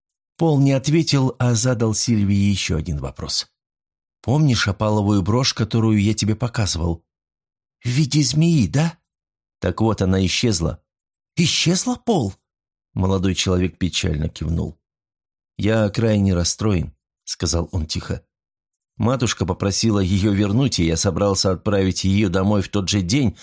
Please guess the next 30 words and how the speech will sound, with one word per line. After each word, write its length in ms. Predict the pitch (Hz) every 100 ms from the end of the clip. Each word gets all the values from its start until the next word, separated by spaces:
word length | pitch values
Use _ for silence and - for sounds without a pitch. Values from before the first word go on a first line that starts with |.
| -
но 120 | 104
попал 320 | 104 101 120 113
под 140 | 110
машину, 640 | 110 110 - 151 110 76 -
и 80 | 90
она 280 | 92 107
как-то 340 | 107 110 - 110
потерялась. 720 | - 117 107 127 107 - - _ _ _ _ _
Её 400 | 95 120 123 131
не 200 | 127 131
было 220 | 113 120
у 120 | -
меня 260 | 120 117 117
в 80 | 104
кармане, 480 | 120 117 147 135 95
когда 320 | 92 90 104
санитары 520 | - 107 101 131 117
осматривали 720 | 107 - 110 107 110 104 107
мою 280 | 101 104 104
одежду, 640 | 107 107 131 95 95 85 - -
хотя 300 | - 92 107
я 160 | 104 101
попросил 560 | 104 104 101 - 117 101
это 200 | 92 101
сделать, 480 | - 131 139 101
как 180 | - 92
только 300 | 120 101 104
пришёл 400 | 101 98 - 98
в 60 | 87
сознание. 600 | 107 101 101 82 73